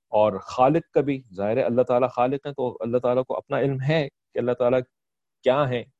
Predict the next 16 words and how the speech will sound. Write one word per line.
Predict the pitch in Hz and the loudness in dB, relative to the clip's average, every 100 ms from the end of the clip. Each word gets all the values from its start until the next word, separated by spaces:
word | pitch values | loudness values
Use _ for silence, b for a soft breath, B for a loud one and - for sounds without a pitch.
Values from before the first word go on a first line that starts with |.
| _ _ _ _ _ _ _ | _ _ _ _ _ _ _
क्या | 123 127 | -2 0
सिफात | 143 131 135 135 | -2 -4 -4 -4
है | 123 | -6
अल्लाह | 117 | -4
ताला | 110 107 98 | -2 -2 -2
की, | 90 85 | -6 -10
सब | 143 | -10
कुछ | 147 165 | -8 -4
अल्लाह | 151 139 | -2 0
ताला | 131 123 | 0 0
को | 113 | 0
मालूम | 107 104 101 92 | 0 0 -2 -4
है | - _ _ | -10 _ _
अपने | 104 113 | -6 0
बारे | 101 92 90 | 4 4 2
में, | 85 | -6